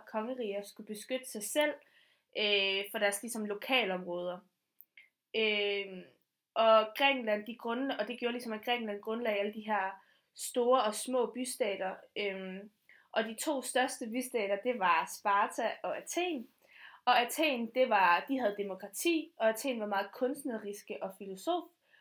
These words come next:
og filosofi. Øhm, og i Athen var det de voksne mænd, der havde, der var fyld-, fuldgyldige borgere, øh, og det var ikke kvinderne, øh, børn eller slaverne, der havde noget at sige. Øh,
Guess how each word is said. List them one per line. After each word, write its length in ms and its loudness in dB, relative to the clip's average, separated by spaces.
og 180 0
filosofi. 680 -2
Øhm, 600 -2
og 160 4
i 100 2
Athen 440 0
var 80 4
det 140 -4
de 140 -6
voksne 360 2
mænd, 440 -2
der 80 -2
havde, 420 0
der 60 4
var 280 2
fyld-, 240 -4
fuldgyldige 640 0
borgere, 560 4
øh, 200 4
og 80 0
det 100 -2
var 100 6
ikke 280 -4
kvinderne, 420 -2
øh, 380 -2
børn 260 6
eller 120 -2
slaverne, 440 -2
der 80 -4
havde 440 -2
noget 260 -4
at 80 -6
sige. 440 -12
Øh, 360 2